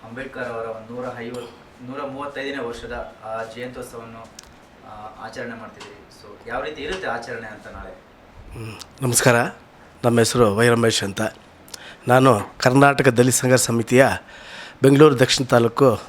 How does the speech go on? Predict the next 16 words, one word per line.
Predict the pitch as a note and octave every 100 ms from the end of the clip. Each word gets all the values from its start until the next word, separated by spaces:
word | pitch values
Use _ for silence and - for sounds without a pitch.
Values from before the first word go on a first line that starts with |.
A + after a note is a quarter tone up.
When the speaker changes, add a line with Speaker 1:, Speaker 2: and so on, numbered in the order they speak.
| -
Speaker 2:
ಅಧ್ಯಕ್ಷನಾಗಿ | A2+ A#2+ B2+ B2+ A#2 A2+
ಕಾರ್ಯನಿರ್ವಹಿಸ್ತಾ | - A2+ A2+ A2+ A2 -
ಇದ್ದೀನಿ. | G#2 G2+ B2+ C#3 - - - - - -
ಈ | C#3+
ಸಂದರ್ಭದಲ್ಲಿ | C#3 C#3+ C#3 B2+ B2 B2+ A2+ F#2+ - - - - - - - - - - -
ಬಾಬಾ | B2 C3
ಸಾಹೇಬ್ | D3 D3+ D3
ಅಂಬೇಡ್ಕರ್ | C3 C#3 C#3+ C#3+ B2+
ಅವರ | B2 C#3 G#2+ - - - C#3
ಜನ್ಮ | C3+ C#3 C#3+
ದಿನೋತ್ಸವ, | B2+ C3 - A#2+ G#2+ - - - - - - - - - -
ಇಡೀ | C#3+ G3+
ದೇಶದಾದ್ಯಂತ | C#3+ D3 C#3 D#3 D3+ C#3 B2 A#2+ C3+ G2+ - - - - C3
ಅವರ | D3 D#3+
ಜನ್ಮ | C3 D3 D#3+
ದಿನೋತ್ಸವವನ್ನು | D#3+ D3+ D3+ - C#3 B2+ B2+ C#3 G2+